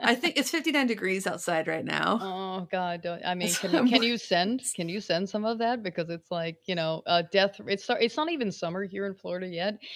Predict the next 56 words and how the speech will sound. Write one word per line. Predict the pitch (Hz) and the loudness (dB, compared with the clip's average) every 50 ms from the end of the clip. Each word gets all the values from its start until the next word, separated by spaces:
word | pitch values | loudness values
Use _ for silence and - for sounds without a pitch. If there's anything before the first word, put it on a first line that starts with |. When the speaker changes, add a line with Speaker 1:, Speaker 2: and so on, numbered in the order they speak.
| - - | -12 -4
Speaker 2:
and | - 233 | 0 2
we're | 226 208 208 202 | 2 4 6 6
already | 220 247 277 285 269 208 | 6 6 4 2 0 0
getting | 190 190 190 196 190 190 | 2 2 2 2 0 2
Speaker 1:
Oh, | - - | 2 2
Speaker 2:
into | |
Speaker 1:
yeah. | 147 - 190 190 - 190 185 175 - - - | 2 2 0 -2 -2 -4 -6 -8 -8 2 4
Speaker 2:
death | 175 170 180 175 - - | 6 6 6 2 -2 -8
ray | 180 165 165 170 170 165 165 | -4 0 2 2 2 2 0
heat | 160 - - 160 156 180 196 - | -4 -8 -10 -4 -4 -4 -4 -2
with | 196 180 - | -4 -4 -4
the | - 170 | -4 -8
humidity, | - - 185 175 165 160 160 190 190 220 233 | -4 -4 -4 -4 -4 -4 -4 -4 -4 -4 -6
because | 214 196 196 196 220 202 202 - - | -2 -4 -2 -2 -2 -4 -4 -6 -10
whatever | 220 208 233 233 302 320 381 359 302 | -2 0 2 2 2 2 0 -2 0
the | 247 240 214 | 0 0 0
numbers | 208 190 190 208 233 233 233 214 - | 2 0 -2 -2 -4 -4 -6 -6 -8
read | 220 226 233 233 214 | -8 -6 -6 -6 -6
for | - 196 165 - | -6 -6 -4 0
us, | 175 180 214 247 - - - - - - - 339 - | 0 0 0 0 -2 -8 -18 -18 -16 -16 -16 -8 -8
it's | 277 - | -2 2
like, | 302 311 302 - | 2 2 2 2
"Yeah, | 370 370 349 330 285 247 | -2 -2 -2 -2 -2 -4
it's | 233 247 _ - - | -4 -6 _ -8 -8
like, | 262 247 240 233 - | -8 -6 -8 -6 -4
you | 269 247 | -4 -2
know, | 226 220 220 220 - - - - - - | 0 0 -2 -2 -4 -10 -20 -18 -4 0
eighty-one." | 311 311 302 294 285 277 285 302 285 240 | 2 2 4 2 2 2 2 2 2 2
I | 202 | 0
was | 208 208 - | 0 0 0
like, | 233 208 - 240 | 0 0 2 2
"Yeah, | 220 196 | 2 2
but | 180 190 | 2 0
the | - 196 | -6 -2
humidity | 165 214 220 214 214 233 233 202 190 185 | 0 0 2 2 2 0 0 0 0 -2
makes | 185 180 - | -4 -6 -8
it | 185 156 | -12 -6
feel | - 185 180 165 | -4 -2 -2 0
like | 170 170 165 - | 0 -2 -2 -2
fucking | - 175 170 180 170 | -4 -4 -4 -4 -4
one | 165 165 170 170 170 | -4 -2 -4 -4 -4
ten," | - 185 202 202 185 175 165 | -6 -4 -4 -2 -2 -2 -4
and, | 165 175 175 | -4 -2 0
like, | 170 170 165 - | -2 -2 -2 0
you | 196 | 2
Speaker 1:
Yeah. | 208 202 | 6 6
Speaker 2:
walk | 202 196 233 - - - 440 | 8 8 8 6 8 10 10
through | 277 220 220 208 208 | 10 10 10 10 10
it, | 196 202 226 254 | 10 10 8 6
and, | 254 - | 6 8
and, | 320 247 240 247 | 8 8 8 8
Speaker 1:
<laughs> | |
Speaker 2:
like, | 254 269 277 214 214 | 8 6 6 6 6
you're | 262 285 302 330 320 | 6 6 8 8 8
a | 285 | 8
knife | 240 220 208 214 254 269 | 8 8 8 8 6 4